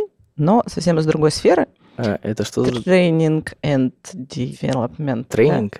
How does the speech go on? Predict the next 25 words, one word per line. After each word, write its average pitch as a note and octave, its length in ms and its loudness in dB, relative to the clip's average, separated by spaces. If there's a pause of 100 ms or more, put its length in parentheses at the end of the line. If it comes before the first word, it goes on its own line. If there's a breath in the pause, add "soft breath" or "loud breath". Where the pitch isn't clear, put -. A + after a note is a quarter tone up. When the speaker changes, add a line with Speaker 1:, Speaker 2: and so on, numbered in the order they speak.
(100)
Speaker 2:
тренинг. A3 300 -4
Speaker 1:
Да, E3 180 -4
тренинги. F#3 580 0
Я D#3+ 160 0
работала D#3 360 2
несколько D3+ 420 -2
лет D3 220 -2
в - 20 0
ритейле, B3+ 420 4
занималась D#3+ 520 2
обучением C#3+ 720 0 (200)
продавцов D3 640 0
всяких - 560 -4
разных. C#4+ 460 4 (600 loud breath)
Вот, D3+ 380 0
потом D3+ 840 2
поняла, D3+ 340 2
что D3 200 -2
мне D#3 260 2
че-то - 200 -4
не D#3+ 80 2
очень C3+ 220 2
нравится - 380 -6
в D3+ 80 -4
ритейле. C4 400 2